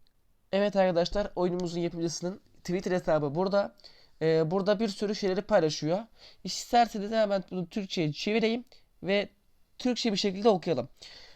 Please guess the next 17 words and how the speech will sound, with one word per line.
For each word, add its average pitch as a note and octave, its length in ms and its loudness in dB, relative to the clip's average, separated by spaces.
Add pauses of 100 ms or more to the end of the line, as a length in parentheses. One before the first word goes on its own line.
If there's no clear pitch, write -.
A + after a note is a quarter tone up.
(120)
Ee, E3+ 420 2 (400)
baştan A3+ 380 2
başlayalım. D#3 440 0 (1120)
Şöyle. G3 720 4 (1800)
Oyun A3 420 4
Android'lerde G#3 920 6
baş-, D#3+ 320 2
baş D#3+ 240 2
yayınlaması D3+ 320 0
planlıyormuş. D3+ 600 0 (420)
Ve, F3 240 2 (180)
e, E3 420 2
ios'a F#3+ 280 2
da A3+ 120 0
sonra G#3 280 0
gelecek D#3+ 340 0
arkadaşlar. D#3 460 -2